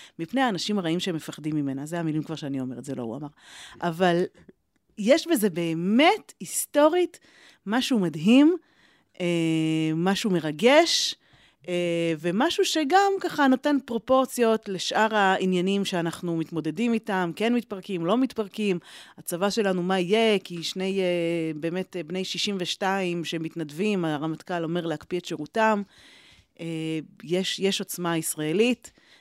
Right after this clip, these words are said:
אה, בעולם מעריכים אותה, אה, וצריך לזכור את זה גם.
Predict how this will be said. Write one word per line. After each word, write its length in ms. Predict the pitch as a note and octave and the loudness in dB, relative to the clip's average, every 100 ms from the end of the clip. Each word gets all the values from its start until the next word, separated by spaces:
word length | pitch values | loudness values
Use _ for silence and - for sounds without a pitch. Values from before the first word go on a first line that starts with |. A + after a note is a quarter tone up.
| _ | _
אה, 100 | D#3+ D#3 | -8 -6
בעולם 340 | D3+ D#3+ D#3+ | -4 -2 -2
מעריכים 440 | D#3+ D3 D3+ A#3+ A#3 | -4 -6 -2 2 2
אותה, 320 | A3+ A3 G#3 - _ _ _ _ E3 | 2 0 0 -4 _ _ _ _ -16
אה, 60 | D3 | -14
וצריך 260 | D3 - | -14 -10
לזכור 300 | D3+ - D3 | -8 -8 -10
את 60 | C#3 | -10
זה 80 | |
גם. 80 | C3+ | -12